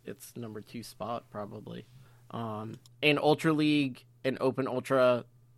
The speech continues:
Registeel X L is ranked one already, so <laughs> can't go up any higher than that. <laughs> But, uh,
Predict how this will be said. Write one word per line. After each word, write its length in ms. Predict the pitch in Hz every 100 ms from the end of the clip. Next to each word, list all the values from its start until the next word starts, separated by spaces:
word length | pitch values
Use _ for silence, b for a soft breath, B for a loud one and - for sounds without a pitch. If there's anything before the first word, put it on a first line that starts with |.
| - 127
Registeel 480 | 110 - 135 117 113
X 160 | -
L 220 | 120 110 104
is 360 | 107 107 - - -
ranked 300 | 117 110 104
one 240 | 107 107
already, 440 | 101 98 110 120 117
so 440 | - 101 98 113 - -
<laughs> 140 | -
can't 280 | - 196 131
go 160 | 151
up 120 | 131 131
any 120 | 127
higher 300 | 120 113 110
than 180 | 113 107
that. 280 | 104 139 -
<laughs> 40 | - B B B B B B B -
But, 420 | 139 127 120 -
uh, 440 | 113 113 113 110